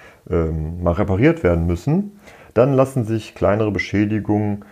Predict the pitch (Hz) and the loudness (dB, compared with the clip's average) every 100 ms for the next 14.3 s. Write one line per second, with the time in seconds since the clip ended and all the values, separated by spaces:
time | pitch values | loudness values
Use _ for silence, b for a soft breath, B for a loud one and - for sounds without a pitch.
0 | B B B - 92 92 95 - 85 85 | B B B -2 2 4 2 2 2 4
1 | 139 - 151 151 - 135 - 131 131 127 | 2 2 0 2 2 2 2 0 4 4
2 | 127 127 127 b b b - 117 113 - | 4 0 -6 b b b 2 4 4 2
3 | 107 104 - 95 - 92 - 101 104 104 | -2 -2 0 0 0 -4 -2 2 4 4
4 | 98 92 _ - 90 85 82 - 104 104 | 2 -4 _ -6 -4 -2 -2 0 0 4
5 | 101 101 - - _ 92 92 95 95 87 | 2 2 -6 -20 _ -2 0 0 0 2
6 | 95 92 87 85 87 - _ 90 90 78 | 0 0 -2 -2 -6 -14 _ -2 -2 -4
7 | - - - - - - _ _ b b | -6 -10 -8 -10 -10 -20 _ _ b b
8 | b b b b b 92 117 170 - 127 | b b b b b 0 2 2 0 -2
9 | 127 135 139 147 - _ _ _ 92 95 | 2 2 2 0 -6 _ _ _ 0 0
10 | - 95 98 110 120 127 - _ _ _ | -2 0 2 2 0 -2 -10 _ _ _
11 | _ _ - 117 82 - - - _ _ | _ _ -4 0 0 -2 -10 -20 _ _
12 | _ B B B B B 110 104 104 135 | _ B B B B B 2 4 4 4
13 | 151 123 117 - 107 - 120 160 160 123 | 2 0 0 2 -2 0 0 0 2 2
14 | 123 139 | 4 0